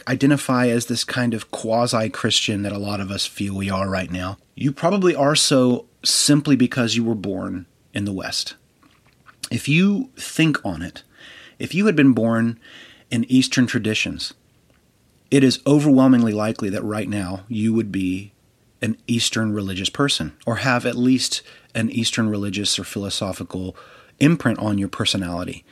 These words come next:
And a lot of the way that you think would be informed by that. So what do we do with that idea? It really is paramount that we lay off Calvinism, that we cast aside this idea that there is an elect few,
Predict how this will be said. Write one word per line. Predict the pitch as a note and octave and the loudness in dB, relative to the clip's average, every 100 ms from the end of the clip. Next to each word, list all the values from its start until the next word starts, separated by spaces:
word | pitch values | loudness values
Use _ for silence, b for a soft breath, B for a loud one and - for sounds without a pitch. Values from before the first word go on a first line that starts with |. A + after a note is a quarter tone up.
| b b | b b
And | A2 | 0
a | |
lot | A2+ B2 | 4 4
of | B2+ | 4
the | A#2 | 2
way | A2+ | 0
that | G#2+ | 0
you | G#2 | -2
think | F#2 - C3+ B2 - - | -6 2 2 2 -4 -6
would | G#2 | -2
be | G#2 | -2
informed | G2 - A#2+ A#2+ A#2 | -4 -4 0 2 0
by | G#2 F#2 | -2 -6
that. | F2+ F2+ - b b | -6 -6 -10 b b
So | - C#3+ | 0 2
what | B2+ B2+ F#3+ | 2 2 2
do | A#3 | 2
we | G3 | 0
do | B2 G2 A2+ A2+ | -2 0 2 2
with | G2 G2+ | 0 -4
that | G2 G2 | -4 -4
idea? | F#2 F2+ G2+ - - - | -4 -4 -6 -8 -4 4
It | D#3 | 8
really | F3+ E3 D3+ | 10 10 10
is | C#3+ B2 | 8 6
paramount | - - C3+ C3+ C3 B2+ A#2 A#2+ | 0 0 4 6 6 6 2 2
that | A#2 | 2
we | A#2 A#2 - | 2 0 -4
lay | G#2+ A2+ | -4 -2
off | A2 G#2+ G#2+ - - - | -2 -2 -4 -6 -10 -8
Calvinism, | G#2 G2 G2 F2+ E2+ E2 F2+ _ _ _ _ - | -6 -4 -6 -6 -8 -10 -14 _ _ _ _ -14
that | - | -10
we | G2+ | -6
cast | - A#2+ A2+ | -2 -2 -2
aside | A#2 - A2+ G#2+ G#2 B B B B | -4 -2 -2 -4 -6 B B B B
this | B G#2+ A#2+ | B -2 0
idea | G#2+ G2+ G#2+ | -2 -2 -4
that | G#2+ A2 - B B - | -4 -6 -8 B B -4
there | G#2+ G#2+ | -2 0
is | G2+ | 0
an | G#2+ | -2
elect | G#2+ A2 A2+ - | -2 -4 -6 -10
few, | - A#2 G#2 F#2+ | -4 -2 -2 -4